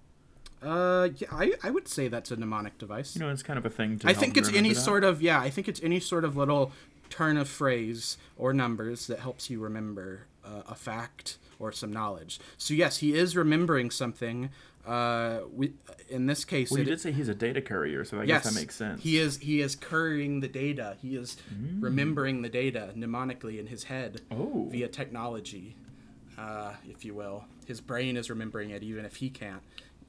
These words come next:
Speaker 1: As we'll go into, it's inserted into his brain, uh, te-, you know, through the power of cyberpunk technology.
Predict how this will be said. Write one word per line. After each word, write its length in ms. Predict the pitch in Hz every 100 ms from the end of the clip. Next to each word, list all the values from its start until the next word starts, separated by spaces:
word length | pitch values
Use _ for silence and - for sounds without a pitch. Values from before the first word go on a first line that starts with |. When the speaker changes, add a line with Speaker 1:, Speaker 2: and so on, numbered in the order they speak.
| -
Speaker 1:
As 180 | 120 113
we'll 100 | 117
go 160 | 110 120
into, 300 | 123 - 113
it's 140 | -
inserted 520 | 104 - 143 127 117
into 240 | 110 107 117
his 140 | 104
brain, 480 | - 113 110 101 98 - - - - _ 110
uh, 220 | 107 98 -
te-, 100 | - -
you 120 | 110
know, 120 | 104 - - - - - -
through 440 | - - 127 120 113
the 80 |
power 440 | 113 - 120 117 110
of 60 | 107
cyberpunk 760 | - - 123 120 117 127 113
technology. 680 | - 131 110 113 - - 131